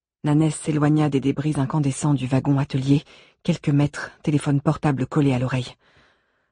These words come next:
Décrochez, Catel, décrochez, s'il vous plaît. » La capitaine de gendarmerie l'avait appelée sans lui laisser de message, il y a un peu moins d'une heure,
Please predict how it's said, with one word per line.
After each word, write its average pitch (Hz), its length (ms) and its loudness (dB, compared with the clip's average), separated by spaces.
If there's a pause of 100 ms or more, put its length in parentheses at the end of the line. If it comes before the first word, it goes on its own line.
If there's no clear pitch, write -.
(240)
Décrochez, - 440 -2
Catel, 165 360 -2 (100)
décrochez, - 480 2
s'il 208 220 -6
vous 208 80 -6
plaît. » 190 280 -2 (1300)
La 143 80 -8
capitaine 147 460 -4
de 123 80 -2
gendarmerie 143 580 0
l'avait 131 220 0
appelée 156 320 0
sans 156 220 -2
lui 147 120 2
laisser 143 240 0
de 151 80 -2
message, 139 400 0 (460)
il 143 100 -2
y 139 80 0
a 139 80 2
un 147 80 2
peu 165 140 0
moins 160 180 4
d'une 143 220 2
heure, 143 340 -2